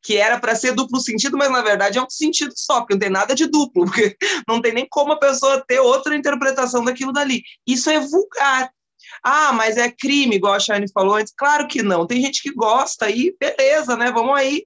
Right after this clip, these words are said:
façam aí, entre os que gostam. Agora, o problema é pegar a pessoa que não gosta.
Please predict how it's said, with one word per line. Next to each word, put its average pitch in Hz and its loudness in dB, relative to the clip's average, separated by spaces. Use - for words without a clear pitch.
façam 269 0
aí, 320 0
entre 240 0
os 262 -4
que 311 -12
gostam. 254 0
Agora, 190 0
o 202 -6
problema 208 0
é 285 -6
pegar 233 0
a 226 -2
pessoa 233 0
que 247 -6
não 262 -2
gosta. 214 0